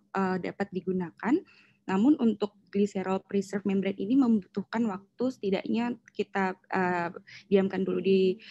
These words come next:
eh, room temperatur dan dicuci setidaknya dalam waktu kurang lebih satu jam. Dan berikut adalah contoh-contoh gambar dari, eh, hasil dari preservation-nya. Ini yang A merupakan fresh dari amniotic membrane,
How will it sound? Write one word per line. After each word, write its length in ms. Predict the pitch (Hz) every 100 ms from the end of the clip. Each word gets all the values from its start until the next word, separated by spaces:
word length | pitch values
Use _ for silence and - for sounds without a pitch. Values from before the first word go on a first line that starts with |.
| - -
eh, 500 | 185 180 180 180 180
room 160 | 185 190
temperatur 480 | 185 175 180 - 262
dan 240 | 196 190
dicuci 880 | 190 180 - - 196 - 277 302 294
setidaknya 480 | _ 196 175 190 214
dalam 400 | 190 180 190 196
waktu 400 | - 208 214 -
kurang 240 | 190 185
lebih 160 | 175 -
satu 240 | - - 180
jam. 320 | 175 165 170 _ _ - _ _ _ _ _ _ _ _ _ _ _ _ _ _ _ _ _ _ _ _ _ - _ _ _
Dan 240 | 196 196
berikut 320 | 190 196 - -
adalah 320 | 202 196 190
contoh-contoh 560 | - 202 208 196 202
gambar 480 | 196 185 180 196 269
dari, 640 | 220 190 185 196 202 196 -
eh, 280 | 190 185 185
hasil 400 | 196 202 196 196
dari 160 | 180
preservation-nya. 640 | 190 190 190 - - 185 240
Ini 480 | 277 202 247 277 202
yang 160 | -
A 160 | 233 -
merupakan 480 | 214 202 196 185 190
fresh 400 | 196 254 277 -
dari 240 | 208 -
amniotic 320 | 196 190 190
membrane, 480 | 185 175 190 214